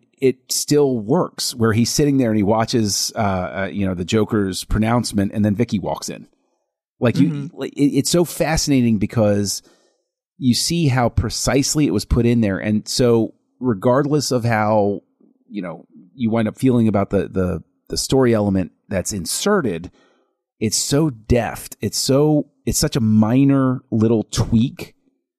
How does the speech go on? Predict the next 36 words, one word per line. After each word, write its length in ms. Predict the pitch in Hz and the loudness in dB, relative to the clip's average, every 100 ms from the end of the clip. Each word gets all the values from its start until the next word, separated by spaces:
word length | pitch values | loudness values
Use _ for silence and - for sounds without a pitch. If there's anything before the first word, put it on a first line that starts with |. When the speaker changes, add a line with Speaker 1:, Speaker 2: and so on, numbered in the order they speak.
| _ - | _ -2
Speaker 1:
that 180 | 113 | 0
I 60 | 110 | 2
think 220 | 107 131 | 0 0
it 80 | 123 | 0
just, 240 | 117 - - | 0 -4 -6
uh, 340 | 101 87 85 - | -4 -2 -4 -4
again, 420 | 107 123 117 107 | -2 2 2 2
emphasizes 720 | 101 113 127 - 107 95 90 | 0 -2 -2 0 0 0 -2
how 160 | 110 95 | -2 -2
strong 460 | - 120 107 104 | -2 0 2 2
the 120 | 95 | 0
original 600 | 92 87 98 104 104 92 - | 0 0 -2 0 0 -2 -2
underlying 640 | 107 110 110 92 90 90 | 2 4 2 0 -4 -6
script 480 | 80 - 127 110 - | -6 -4 0 -2 -4
is, 460 | 120 80 - - - _ _ _ - | -12 -12 -10 -12 -14 _ _ _ -2
that 120 | 110 | 0
it 100 | 104 | 0
could 180 | 113 90 | -2 -2
survive 640 | - 113 90 107 110 110 | -2 0 0 0 2 0
that 180 | 101 - | 0 0
little 520 | 113 113 107 110 - _ _ - | 2 4 4 2 -4 _ _ -2
addition 540 | 101 123 131 120 101 | 0 2 0 -2 -4
to 240 | - 98 | 0 0
it, 160 | 87 82 _ _ _ _ _ _ _ - | -2 -6 _ _ _ _ _ _ _ -4
and 180 | 123 120 | 2 6
you 120 | 113 | 6
don't 240 | 120 127 - _ | 4 0 -2 _
mind. 540 | - 120 120 104 82 67 | 2 4 4 0 -6 -4
It, 200 | 104 110 | -4 -2
it 100 | 123 | 0
doesn't 380 | 117 110 87 - | 2 2 0 -2
dwell 420 | 98 120 123 135 | 0 2 4 2
too 220 | - 143 | 2 2
long 300 | 131 127 120 | 4 4 2
on 220 | 113 117 113 | 2 2 0
it. 160 | - | -2